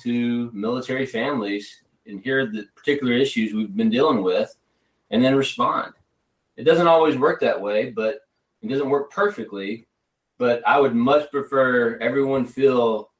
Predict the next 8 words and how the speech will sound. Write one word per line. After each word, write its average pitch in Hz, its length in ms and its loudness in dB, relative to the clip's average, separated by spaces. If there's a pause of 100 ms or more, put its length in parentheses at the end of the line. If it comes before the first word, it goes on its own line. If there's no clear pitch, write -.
(220)
emboldened 110 840 -2
to 107 120 -8
take 131 300 -4
those 107 240 -6
steps. - 560 -2 (760)
And 113 400 0
it's 113 300 -10
the, 107 560 -2